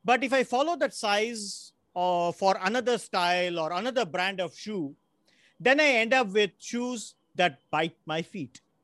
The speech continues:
Our guest today assured me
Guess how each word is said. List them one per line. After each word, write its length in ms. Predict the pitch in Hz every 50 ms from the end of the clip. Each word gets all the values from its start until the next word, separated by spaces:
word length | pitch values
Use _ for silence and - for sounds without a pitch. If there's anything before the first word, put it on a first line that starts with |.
| _ _ _ _ _ _ _ _ _ _ _ _ _ _ -
Our 300 | 165 180 220 254 285 233
guest 320 | 170 233 247 254 - -
today 380 | - 196 151 156 135 127 143 - _ _ _ _ _
assured 520 | - 170 170 - - 247 254 254 185 156 147
me 160 | 139 107